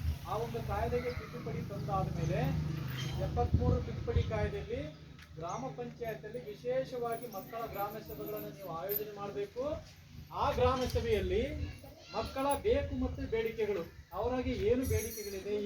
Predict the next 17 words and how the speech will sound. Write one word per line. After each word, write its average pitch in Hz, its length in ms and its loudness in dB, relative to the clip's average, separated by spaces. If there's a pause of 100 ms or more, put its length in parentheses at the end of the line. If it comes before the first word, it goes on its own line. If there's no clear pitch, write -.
ಏನು 233 120 -4 (100)
ಬೇಕಾಗಿದೆ, 202 560 -6 (400)
ಅವರ 220 120 -2 (140)
ಕುಂದುಕೊರತೆಗಳೇನು, 220 840 -4 (100)
ಅವ್ರಿಗೆ - 300 2
ಏನು 262 200 2
ಸಮಸ್ಯೆಗಳಿದೆ 214 500 -8
ಅವನ್ನ, 196 180 -8 (680)
ಆ, 214 40 -8 (160)
ಸ-, 208 340 -4
ಸವಿವರವಾಗಿ 226 840 4
ಅಂದ್ರೆ 254 200 4 (500)
ತುಂಬಾ 240 200 2 (120)
ವಿವರವಾಗಿ 240 600 4 (500)
ಮಕ್ಕಳ 208 220 -4 (100)
ಕಡೆ 233 180 0
ನೀವು 220 200 -2